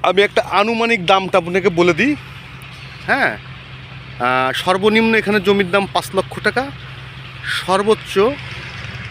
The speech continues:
দাম আছে সাত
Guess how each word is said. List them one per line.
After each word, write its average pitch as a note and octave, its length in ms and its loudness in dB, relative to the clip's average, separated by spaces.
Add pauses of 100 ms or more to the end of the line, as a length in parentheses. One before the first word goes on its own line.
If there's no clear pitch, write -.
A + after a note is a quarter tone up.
(760)
দাম E3 240 2
আছে F#3 380 0 (880)
সাত - 180 -2